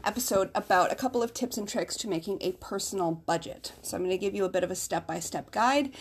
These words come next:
and hopefully we can, uh, get you to a place where your finances and your budgeting skills are a little bit better than maybe they are today. So,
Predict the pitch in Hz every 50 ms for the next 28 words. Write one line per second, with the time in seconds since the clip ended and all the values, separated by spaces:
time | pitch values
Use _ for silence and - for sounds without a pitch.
0 | - - - - - 220 - - - 339 370 - - 277 220 208 254 359 339 262
1 | 233 - 262 226 214 208 190 175 180 190 - 233 233 - - 240 - - 214 -
2 | - - 202 214 277 277 - 240 233 240 - 214 196 196 202 214 233 247 - -
3 | 269 285 285 277 - - - 208 202 202 196 202 202 214 208 214 202 202 202 208
4 | - - - 202 202 226 247 294 302 - - - 190 190 196 196 196 - - 196
5 | 202 196 190 190 190 190 175 - 175 165 175 202 208 214 196 196 190 196 202 -
6 | - 185 180 190 196 202 180 151 - - - - - - 370 415 302 - - -
7 | _ _ _ _ _ - - - - _ - - - - - - - - - -